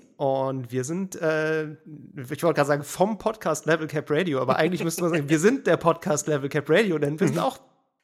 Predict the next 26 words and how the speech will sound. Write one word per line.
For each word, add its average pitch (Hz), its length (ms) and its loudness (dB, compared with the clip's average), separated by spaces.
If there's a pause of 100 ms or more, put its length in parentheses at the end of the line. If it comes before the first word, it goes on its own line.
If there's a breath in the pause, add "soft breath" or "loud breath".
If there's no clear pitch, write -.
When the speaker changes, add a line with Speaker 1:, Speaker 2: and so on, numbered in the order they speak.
(160)
Speaker 1:
eigentlich 240 460 6
nur 214 140 2
zu 196 100 -2
zweit 127 380 -2
da. 139 180 -6 (640 loud breath)
Ähm, 160 500 8 (180)
wir 143 220 0
sind 190 280 -6
ein 180 640 -2
kleiner 143 400 -4
Videospiel-Podcast, - 1300 -10 (460)
ähm, 123 720 -6
und 131 320 -8
wir 135 220 -6
reden 185 600 -8 (320)
z-, - 280 -10 (140)
ja, 123 220 4
mehr 160 180 4
oder 220 160 4
weniger 190 220 2
zweiwöchentlich 165 960 -2
mit 135 440 -10
gelegentlichen 127 960 -8 (380)
Ausschweifungen 139 840 -4
nach 120 140 -8
oben 143 320 -10